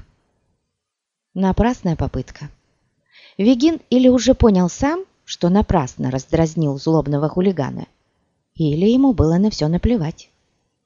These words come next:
А может, он сделал это нарочно?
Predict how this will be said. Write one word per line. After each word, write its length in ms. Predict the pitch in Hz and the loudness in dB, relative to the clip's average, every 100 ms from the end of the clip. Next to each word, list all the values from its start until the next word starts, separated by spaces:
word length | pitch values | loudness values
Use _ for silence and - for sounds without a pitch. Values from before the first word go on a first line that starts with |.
| _ _ _ _ | _ _ _ _
А 160 | 170 160 | -6 -4
может, 600 | 147 143 139 175 185 - - _ _ - | -2 -2 -4 -6 -8 -12 -20 _ _ -12
он 180 | 151 147 | -8 -8
сделал 460 | 135 165 175 175 | -6 -4 -2 0
это 240 | 175 180 165 | -2 -4 -4
нарочно? 760 | 160 147 196 320 - - 139 | -4 -4 -4 -4 -8 -12 -12